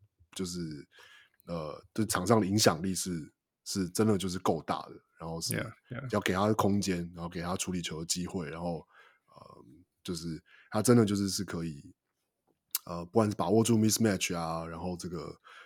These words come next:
Speaker 1: 呃，就是传，传球啊，然后什么的，这都，我觉得都比想象的，一开始看到他的，就是，哦，这样的球员，但是他还是一直在展现说，哦，他还有，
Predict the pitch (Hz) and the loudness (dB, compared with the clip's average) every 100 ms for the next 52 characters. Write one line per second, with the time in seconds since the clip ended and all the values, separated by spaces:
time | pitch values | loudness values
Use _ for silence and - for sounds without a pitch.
0 | - - 80 76 - - - _ - 87 | -16 -8 -6 -6 -10 -14 -18 _ -8 -6
1 | 85 95 92 - 95 104 104 80 80 82 | -2 -2 -2 0 0 2 2 0 -2 -2
2 | 85 82 78 82 85 85 - - - - | -2 -4 -8 -8 -6 -6 -8 -12 -16 -16
3 | 87 90 85 82 87 87 92 87 - - | -8 -6 -6 -6 -6 -4 -2 -4 -6 -18
4 | - - - _ _ 127 139 113 90 160 | -20 -20 -20 _ _ 8 10 8 8 10
5 | 139 104 92 73 - - 113 - 104 110 | 10 10 4 -2 -10 -8 -4 0 2 2
6 | - 110 98 92 92 82 76 - _ _ | 0 0 0 0 -2 -4 -8 -12 _ _
7 | _ _ _ _ _ - 87 90 82 73 | _ _ _ _ _ -6 -4 -4 -4 -6
8 | - _ _ _ - 85 87 120 95 90 | -12 _ _ _ -8 -4 2 4 4 0
9 | 82 80 76 - - 98 95 92 85 _ | -2 -4 -8 -10 -8 -6 -4 -4 -6 _
10 | - 95 92 - _ _ _ _ _ _ | -8 -4 -4 -6 _ _ _ _ _ _
11 | _ _ _ - 104 117 117 101 95 101 | _ _ _ -4 0 4 2 2 2 0
12 | 95 80 95 92 90 80 90 85 - - | 0 -4 -4 -4 -4 -4 -4 -6 -6 -4
13 | 92 92 | -2 -2